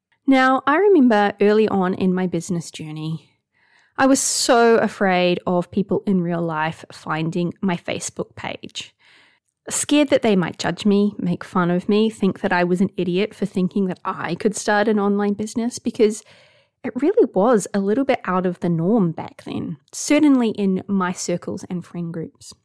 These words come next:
I also absolutely hated taking selfies.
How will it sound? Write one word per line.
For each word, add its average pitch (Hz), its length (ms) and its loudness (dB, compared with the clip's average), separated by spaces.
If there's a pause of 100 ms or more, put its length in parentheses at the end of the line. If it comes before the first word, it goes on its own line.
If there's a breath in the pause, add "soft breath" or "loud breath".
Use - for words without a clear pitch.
(760)
I 262 120 4
also 285 420 4 (160)
absolutely - 560 0
hated 180 560 -4
taking 170 540 -6
selfies. - 580 -14